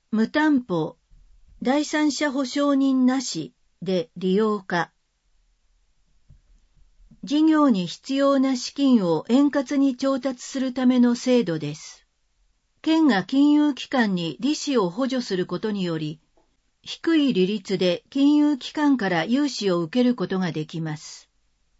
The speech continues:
主な資金、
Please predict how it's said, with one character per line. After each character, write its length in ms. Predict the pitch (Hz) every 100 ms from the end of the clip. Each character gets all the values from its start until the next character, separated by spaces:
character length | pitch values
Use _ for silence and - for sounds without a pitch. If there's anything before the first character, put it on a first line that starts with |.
| _ _ _ _ _ _ _ _ _ _ _ _ _
主 320 | 262 320 302 240
な 160 | 170
資 260 | 156 - -
金、 380 | 208 175 156